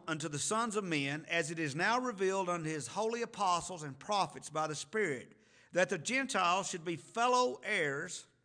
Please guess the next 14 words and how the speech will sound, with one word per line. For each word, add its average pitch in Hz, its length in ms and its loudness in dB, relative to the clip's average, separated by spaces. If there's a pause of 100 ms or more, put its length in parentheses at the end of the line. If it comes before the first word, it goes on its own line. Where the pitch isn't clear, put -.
(760)
of 170 200 0
the 151 80 -2
same 240 360 2
body 156 400 2
and 151 120 -2
partakers 202 580 -2
of 131 180 0
his 220 260 0
promise 170 500 -2
in 135 120 -10
Christ 147 680 0
by 156 140 0
the 160 100 -6
gospel, 165 520 -4